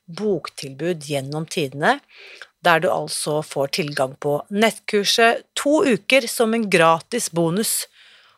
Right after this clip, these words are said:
når du bestiller et fysisk eksemplar av den offisielle kokeboken via våre nettsider. Dette tilbudet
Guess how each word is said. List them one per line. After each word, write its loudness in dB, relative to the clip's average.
når -2
du 0
bestiller 0
et 0
fysisk -8
eksemplar 0
av -4
den -6
offisielle 0
kokeboken -4
via 0
våre -2
nettsider. -8
Dette 6
tilbudet 2